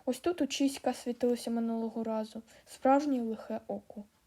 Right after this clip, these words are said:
Іноді навіть трошки лячно стає. Привид зупинився, розвернувся, розгорнув згорток. Там виявилася майонезна баночка, щільно закрита капроновою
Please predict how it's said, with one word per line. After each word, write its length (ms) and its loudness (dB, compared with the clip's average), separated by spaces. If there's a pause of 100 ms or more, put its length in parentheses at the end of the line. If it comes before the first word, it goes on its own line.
(640)
Іноді 380 4
навіть 320 6
трошки 400 2
лячно 460 0
стає. 460 -8 (580)
Привид 380 6
зупинився, 960 2 (580)
розвернувся, 1000 2 (140)
розгорнув 720 -2 (240)
згорток. 760 -10 (580)
Там 260 8
виявилася 580 2
майонезна 640 2
баночка, 680 -4
щільно 420 0
закрита 540 -4 (380)
капроновою 840 2